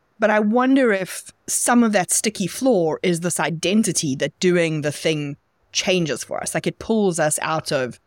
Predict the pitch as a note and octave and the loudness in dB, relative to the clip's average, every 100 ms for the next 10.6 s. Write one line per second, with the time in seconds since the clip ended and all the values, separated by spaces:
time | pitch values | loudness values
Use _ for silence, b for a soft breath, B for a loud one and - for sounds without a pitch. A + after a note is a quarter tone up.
0 | _ _ F3+ F#3 F3+ D#3+ E3+ D#3 - E3+ | _ _ -2 0 2 0 -2 -2 0 0
1 | - - - E3 - D3 D3+ D3+ D3 - | -2 -8 -4 -4 -4 -4 -4 -2 -4 -8
2 | _ _ _ _ F3+ F3 F3 D#3 D#3 - | _ _ _ _ -2 0 0 -2 -2 0
3 | F#3 F3+ D#3 - - F3 F3 D#3 - E3 | 2 2 0 -2 0 2 2 0 -2 -2
4 | D#3+ C#3+ D#3+ - F3 F3+ E3+ E3 D3+ E3+ | -2 -4 -6 -4 0 0 0 -2 -2 -2
5 | D#3+ D#3 D#3 D#3 D3+ D3 D3+ F3+ D#3+ D#3 | -2 -2 -2 -2 -2 -2 0 2 2 -2
6 | C#3+ D3+ C#3+ - _ _ - F3 E3+ D#3+ | -4 -4 -4 -10 _ _ -4 -2 0 0
7 | D3+ - D3+ - - - C#3+ C#3+ - D3 | -2 -4 -4 -4 -8 -8 -8 -8 -6 -6
8 | C#3+ F4 C4 F3 E3 _ _ _ _ - | -2 2 4 4 0 _ _ _ _ -4
9 | E3 E3+ - F#3+ F#3+ F3+ F3+ E3 D#3 - | -2 -2 -2 0 2 2 0 0 0 0
10 | - G#3 - - - - | 2 0 -2 -10 -8 -10